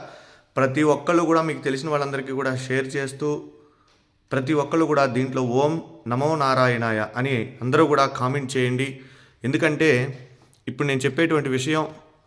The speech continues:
చాలా అరుదుగా మనకి కనిపించేటువంటిది. విష్ణు భగవాను యొక్క సాక్షాత్ రూపం శాలిగ్రామం అంటాం. మనం శాలిగ్రామానికి చాలా విశేషమైనటువంటి విశిష్టత ఉంది.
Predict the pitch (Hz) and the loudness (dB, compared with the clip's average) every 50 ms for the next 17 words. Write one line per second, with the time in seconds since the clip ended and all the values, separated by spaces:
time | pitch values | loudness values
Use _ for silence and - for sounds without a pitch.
0 | _ _ _ _ _ - 139 143 147 139 135 139 147 165 170 196 175 185 180 170 | _ _ _ _ _ 4 4 6 8 8 6 6 6 6 4 6 8 10 10 10
1 | - - 151 147 147 139 123 139 139 139 127 131 131 143 139 139 139 151 147 131 | 8 6 0 -2 -2 -2 -4 -4 -4 -4 -6 -6 -6 -6 -6 -4 -4 -6 -4 -4
2 | 143 139 135 131 131 127 131 127 131 151 151 - - - _ _ _ _ _ _ | -4 -4 -2 -2 -2 -2 -2 -2 -4 -4 -6 -10 -16 -20 _ _ _ _ _ _
3 | _ - _ _ _ _ _ _ _ _ _ _ _ 120 135 131 127 196 196 180 | _ -20 _ _ _ _ _ _ _ _ _ _ _ -4 -4 -2 0 2 2 2
4 | 139 147 160 165 165 160 160 160 156 147 147 - - 147 135 123 120 117 120 117 | 2 0 2 4 4 4 4 4 0 0 -2 0 2 2 4 4 2 0 -4 -8
5 | - - - - - _ _ _ _ _ _ - - - 143 156 151 151 - - | -14 -20 -20 -20 -20 _ _ _ _ _ _ -20 -4 0 2 2 2 0 -6 0
6 | 170 170 165 165 - 156 147 135 147 160 185 170 - - - 151 139 123 143 135 | 2 2 2 2 0 -4 -4 -2 -4 -4 -6 -4 -2 0 0 0 0 0 0 2
7 | 127 127 123 117 110 98 101 101 95 - - - - - - - _ _ 120 131 | 2 2 0 0 -2 -4 -6 -10 -12 -12 -16 -20 -20 -20 -20 -20 _ _ 0 2
8 | 127 120 127 127 127 131 151 170 160 - 165 160 156 151 147 147 147 143 - 170 | 2 2 2 4 6 6 6 6 4 4 4 4 4 6 4 2 0 0 -2 0
9 | 165 151 131 127 127 127 131 - - - - - 123 123 143 156 170 180 190 185 | 2 2 2 0 0 -2 -6 -12 -16 -18 -4 0 2 4 6 8 8 8 8 8
10 | 180 165 165 175 180 175 - 180 175 170 170 160 160 151 151 147 143 131 135 135 | 4 2 0 0 0 0 0 -2 -2 -2 -2 -2 -2 -2 -2 -4 -4 -4 -4 -2
11 | 131 123 113 113 117 - - - - - _ _ _ _ 117 127 147 175 170 - | -2 -2 -2 -4 -6 -10 -16 -20 -20 -20 _ _ _ _ -6 -4 -4 -4 -4 -4
12 | 180 151 131 113 107 98 92 | -4 -4 -4 -4 -4 -6 -10